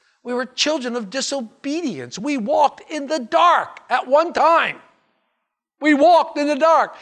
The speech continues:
And my prayer is, is that no is there walking in darkness right now. That's my prayer.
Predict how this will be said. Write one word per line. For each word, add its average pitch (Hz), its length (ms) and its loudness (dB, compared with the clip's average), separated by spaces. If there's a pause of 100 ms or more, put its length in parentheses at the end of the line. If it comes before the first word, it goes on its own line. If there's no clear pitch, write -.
(100)
And 269 100 0
my 294 160 2
prayer 370 420 4
is, 277 220 4
is 302 100 2
that 294 140 2
no 359 320 4
is 302 160 0
there 349 260 6
walking 330 380 4
in 349 100 6
darkness 339 440 2
right 339 200 4
now. 359 260 2
That's 349 180 0
my 359 160 0
prayer. 311 500 2